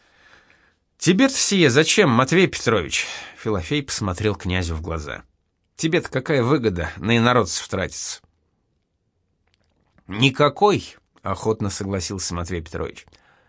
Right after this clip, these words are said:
«Одни убытки. Но ведь должно так, крестить нехристей». В необходимости крещения Матвей Петрович был уверен,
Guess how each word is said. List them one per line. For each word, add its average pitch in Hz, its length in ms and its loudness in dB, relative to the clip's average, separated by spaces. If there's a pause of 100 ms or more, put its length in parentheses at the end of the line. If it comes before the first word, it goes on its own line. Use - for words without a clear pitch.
(100)
«Одни 135 360 4
убытки. 160 500 2 (880)
Но 123 160 4
ведь 170 180 6
должно 202 440 6
так, - 400 -4 (120)
крестить 117 540 0
нехристей». - 580 -4 (1500)
В - 80 -10
необходимости 170 580 -2
крещения 160 600 0
Матвей 127 300 -2
Петрович 156 420 -2
был 139 260 0
уверен, 127 640 0